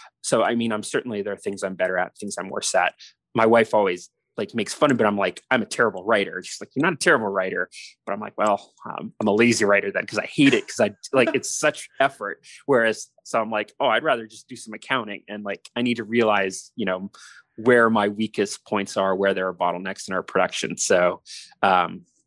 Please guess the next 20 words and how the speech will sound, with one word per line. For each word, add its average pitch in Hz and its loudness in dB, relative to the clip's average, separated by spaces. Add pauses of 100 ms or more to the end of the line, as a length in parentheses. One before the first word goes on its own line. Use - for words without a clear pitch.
(540)
yeah, 113 6
so 123 0
right 143 2
now 113 0
I 101 0
do, 104 -8 (560)
I 101 -4
mean, 90 -8 (200)
I 127 4
don't 120 6
do 127 4
everything, 107 2
but 98 2
I 92 0
coordinate 92 0
everything. 87 -8 (420)
Um, 92 4
and 95 -2 (580)
that 101 2 (140)
probably, 95 -4